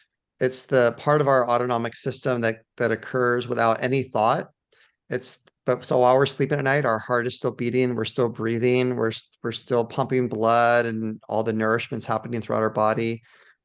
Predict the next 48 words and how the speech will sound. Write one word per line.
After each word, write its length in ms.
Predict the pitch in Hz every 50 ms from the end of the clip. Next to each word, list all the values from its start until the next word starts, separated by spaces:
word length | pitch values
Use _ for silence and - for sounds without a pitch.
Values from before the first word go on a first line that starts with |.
| _ _ _
and 120 | 117 110 107
he-, 60 | 107 - _ - - - -
healing 500 | - - - 135 131 127 127 127 123 120
and 160 | 110 110 117
rest 420 | 113 113 110 - - - - -
is 100 | 113 -
happening. 640 | - 117 110 110 - 123 117 120 117 117 117 113 113 - - - - _ _
Well, 100 | 120 117
this 220 | 113 131 127 -
is 120 | 151 143 147
sort 240 | - - 135 131 127
of 60 | 117
the 60 | 117
master 340 | 113 110 107 110 - - 120
computer 380 | - 120 113 - - 120 110
of 100 | 104 101
that 100 | 104 -
whole 160 | - 101 107 -
process. 540 | - - 101 98 98 - - 104 101 -
And 120 | - 117 101
so 100 | - 123
we 120 | 117 117
stimulate 500 | 110 - - - 127 120 120 117 110 104
that 200 | - 110 101 101
by 100 | - 107
taking 300 | 98 - 110 - - 104
a 80 | 101 101
long 400 | 101 101 101 101 98 101 104 -
exhale. 560 | 113 107 104 - - - - 50 52 110 - _ _ _ _ _ _ _ _ _ _ _ _
And 80 | - 127
then 120 | 135 139
the 200 | 135 147 170 185
E 100 | 196 202
also 260 | 190 185 180 143 175
stands 340 | 156 147 151 139 143 147 147
for 220 | - - 143 127
expansion. 840 | 131 127 - - - 120 120 139 143 - - 110 104 98 101 104 101 _ _ _ _ _ _ _ _ _ _ _ _ -
And 220 | 135 135 139 143
so 180 | - - 165 151
what 220 | 143 165 202 247
we're 140 | 233 226 220
letting 400 | 190 165 156 156 160 156 147 139
happen 680 | 117 117 120 117 - - 113 110 107 107 110 117 - -
in 100 | - 120
this 220 | 117 117 113 - -
moment 300 | 120 113 113 120 117 117
of 80 | 110
awe 440 | 120 117 107 104 101 101 101 101 107